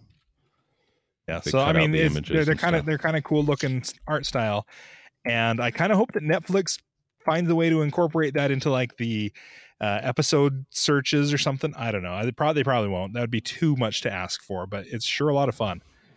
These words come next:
Speaker 2: What I would
Speaker 1: Um,
Speaker 2: like is if they put that image somewhere in, like,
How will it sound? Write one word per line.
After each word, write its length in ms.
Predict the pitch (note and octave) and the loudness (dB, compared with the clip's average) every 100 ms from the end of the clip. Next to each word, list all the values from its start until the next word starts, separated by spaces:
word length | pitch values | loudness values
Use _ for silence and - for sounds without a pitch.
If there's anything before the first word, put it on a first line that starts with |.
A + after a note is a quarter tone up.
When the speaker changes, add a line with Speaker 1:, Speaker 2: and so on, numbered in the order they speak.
| _ _ - | _ _ -6
Speaker 2:
What 180 | - A2 | 2 4
I 140 | A#2+ | 6
would 140 | B2+ F#2+ | 6 4
Speaker 1:
Um, 40 | |
Speaker 2:
like 260 | G2 F#2+ G#2 | 4 2 2
is 100 | F#2 | 2
if 160 | F#2+ | 0
they 160 | F#2+ F2+ | 0 -2
put 500 | - - G#2 - - - | 0 0 2 0 -4 -14
that 420 | F2 F#2+ G#2+ - | -4 -2 0 -2
image 460 | G#2+ A2 F#2+ D#2+ - | -2 0 -2 -2 -4
somewhere 640 | - G#2+ F#2+ F2+ F2 E2 | -2 -2 -2 -2 0 -2
in, 340 | - E2+ E2 E2 | -4 -6 -4 -4
like, 160 | D2+ | -4